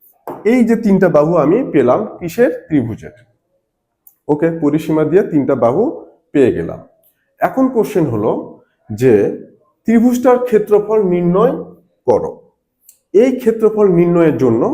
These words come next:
আরেকটা ফর্মুলা আছে, তার জন্য আমাকে কি করতে হবে? অর্ধ পরিসীমা বের করতে হবে। কি বের করতে হবে? অর্ধ পরিসীমা। অর্ধ পরিসীমাটা কি? অর্ধ পরিসীমাটা হলো এস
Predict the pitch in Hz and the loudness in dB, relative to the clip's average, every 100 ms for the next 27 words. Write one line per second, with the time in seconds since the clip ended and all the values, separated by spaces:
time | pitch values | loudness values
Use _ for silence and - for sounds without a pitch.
0 | 330 - 135 151 160 143 127 107 95 87 | -6 -6 -6 -4 -6 -4 -2 -2 -2 -4
1 | 80 - 62 - _ _ _ _ - 170 | -4 -10 -18 -20 _ _ _ _ -2 -2
2 | 185 214 208 208 214 214 208 226 226 214 | 0 0 2 0 -4 -6 -6 -4 -2 -2
3 | 214 240 - 165 170 208 202 175 160 147 | -2 -2 -2 -2 0 0 0 0 0 -2
4 | 139 113 107 - 90 95 90 95 - 170 | 0 0 0 -2 -6 -8 -12 -12 -8 0
5 | 196 190 208 208 202 202 151 135 202 302 | 2 2 -2 -4 0 2 2 0 0 0
6 | - - _ _ - 160 139 104 82 - | -6 -18 _ _ 0 2 0 -4 -10 -12
7 | - _ _ _ _ 180 190 233 226 226 | -20 _ _ _ _ -2 0 0 0 0
8 | 196 196 165 135 113 - - - _ _ | -2 -2 0 0 -4 -8 -16 -20 _ _
9 | _ _ _ - 170 180 226 226 214 233 | _ _ _ -2 0 -2 -4 -4 -4 0
10 | 214 208 170 165 117 147 - - _ _ | 0 0 0 2 0 -2 -6 -16 _ _
11 | _ 151 190 | _ 0 0